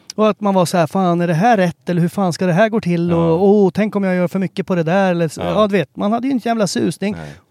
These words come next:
Speaker 1: Och då hade man ju sett liksom någon så här Fibban i någon så här, i sk-, någon
Speaker 2: Ja.
Speaker 1: låda i skogen som
Speaker 2: Ja.
Speaker 1: var s-, regnblöt och grejer.
Speaker 2: Ja.
Speaker 1: Nu så har de ju bli-,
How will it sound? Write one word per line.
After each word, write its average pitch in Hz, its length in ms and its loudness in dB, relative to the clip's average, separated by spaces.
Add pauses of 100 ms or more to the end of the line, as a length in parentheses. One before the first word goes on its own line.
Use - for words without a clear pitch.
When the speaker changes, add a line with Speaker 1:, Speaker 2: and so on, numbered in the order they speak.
(220)
Speaker 1:
Och 220 160 2
då 233 260 4
hade 240 200 0
man 247 100 0
ju 233 40 2
sett - 280 -2
liksom 196 320 -4
någon 190 200 -2
så 208 100 0
här 170 420 -2
Fibban 156 920 -2 (360)
i 185 220 0
någon 165 420 -2
så - 120 -4
här, 143 380 -4
i 170 160 -6
sk-, - 200 -8 (260)
någon 165 400 -2
Speaker 2:
Ja. 175 60 2
Speaker 1:
låda 151 200 2
i 151 40 0
skogen 190 500 -2
som 151 100 0
Speaker 2:
Ja. 147 60 0
Speaker 1:
var 143 80 -2
s-, - 160 -8
regnblöt 135 1000 -4
och 127 140 -4
grejer. 127 260 -6
Speaker 2:
Ja. - 160 -16 (480)
Speaker 1:
Nu 226 280 4
så 254 160 0
har 233 160 4
de 233 140 -2
ju 233 100 -2
bli-, 226 380 -4